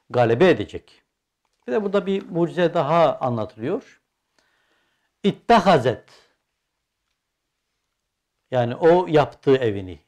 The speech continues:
İttehazet. İttehazet beyten. Evini yaptı. Buradaki ittehaze olsaydı o zaman erkek olacaktı. Yani erkek örümcek. İttehazet olunca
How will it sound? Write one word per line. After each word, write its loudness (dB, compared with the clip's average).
İttehazet. -6
İttehazet -6
beyten. -4
Evini -6
yaptı. -10
Buradaki 0
ittehaze -2
olsaydı -2
o 0
zaman -2
erkek 2
olacaktı. -8
Yani -4
erkek -2
örümcek. -14
İttehazet 0
olunca 0